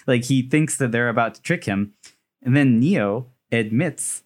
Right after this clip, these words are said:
the final line in the movie, <laughs> Neo's final line anyway, he admits that Smith was right all along. He says,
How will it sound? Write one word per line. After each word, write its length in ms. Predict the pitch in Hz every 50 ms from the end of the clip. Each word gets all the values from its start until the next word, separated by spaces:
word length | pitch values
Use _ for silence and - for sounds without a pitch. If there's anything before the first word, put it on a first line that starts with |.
| _ _ _ _ _ -
the 200 | - 117 135 131
final 480 | 120 127 - 135 127 143 165 175 165 156
line 340 | 143 135 135 143 147 147 143
in 120 | 143 147
the 60 | 139
movie, 520 | 120 120 143 160 127 104 92 95 104 104 - - - -
<laughs> 160 | 160 127 123
Neo's 400 | 104 107 110 117 113 98 87 - -
final 240 | 95 90 85 82
line 180 | 82 82 82 82
anyway, 280 | 82 82 82 82 90 92
he 160 | 98 135 139
admits 320 | 135 131 185 208 208 -
that 120 | - 147 -
Smith 260 | - 175 185 185 -
was 140 | 151 139 131
right 200 | 139 151 175 -
all 220 | - 131 147 143 127
along. 380 | 120 123 160 139 92 85 85
He 140 | 82 117 127
says, 300 | 127 - 131 123 120 123